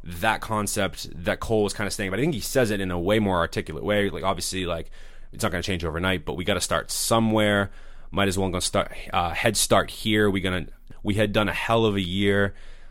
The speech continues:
Um, I'm gonna make it count while I'm here. God is the only man that I fear. Like,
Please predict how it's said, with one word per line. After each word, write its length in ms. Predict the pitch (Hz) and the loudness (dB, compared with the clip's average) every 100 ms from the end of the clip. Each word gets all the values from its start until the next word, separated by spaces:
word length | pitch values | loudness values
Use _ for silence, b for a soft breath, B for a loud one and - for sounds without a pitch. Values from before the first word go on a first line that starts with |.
| b | b
Um, 480 | 87 90 87 87 80 - | -2 0 0 -4 -6 -6
I'm 80 | 101 | 0
gonna 100 | 104 | 2
make 160 | 104 92 | 4 2
it 80 | - | -2
count 300 | - 107 87 | 0 0 2
while 180 | 98 | 2
I'm 140 | 87 82 | 2 -2
here. 380 | - 95 95 92 | -2 0 2 2
God 260 | 90 92 | 4 4
is 100 | 92 | 2
the 80 | 80 | -2
only 200 | 90 90 | -4 -4
man 300 | 82 85 85 | -2 0 0
that 100 | 82 | 0
I 100 | 78 | -2
fear. 420 | 76 - 85 82 - B B B | -4 -4 0 0 -2 B B B
Like, 260 | - 113 | -4 -4